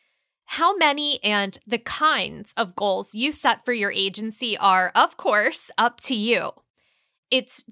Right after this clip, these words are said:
just important that you have something established to evaluate your progress and production. Also, remember, when establishing your goals,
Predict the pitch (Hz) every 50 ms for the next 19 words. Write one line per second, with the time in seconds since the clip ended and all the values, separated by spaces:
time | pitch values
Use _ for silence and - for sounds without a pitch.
0 | - - - 294 339 415 - - - - - 277 269 254 - - 311 320 294 233
1 | 208 190 180 175 - - - 220 208 233 226 196 233 247 240 - 269 269 233 -
2 | - 339 359 415 - - 403 339 302 - 247 262 - - - 220 208 233 220 196
3 | 196 175 - - - - - 240 - - 233 190 175 226 214 240 277 285 254 247
4 | 214 202 185 175 - 196 202 196 - - - - 220 233 277 269 320 330 339 349
5 | 339 - - - - _ - 277 320 302 226 185 180 180 190 - _ _ _ -
6 | - 226 208 208 202 208 - - - - - - - _ _ _ _ _ _ _
7 | _ _ _ _ _ _ _ _ _ 247 269 339 359 - - 226 185 156 180 202
8 | 208 226 233 233 247 247 233 208 190 180 175 - 185 196 214 214 240 285 320 330
9 | - 294 285 - - - 233 233 262 247 233 220 208 - - 202 190 180 196 190
10 | 190 175 185 180 - - - - - - -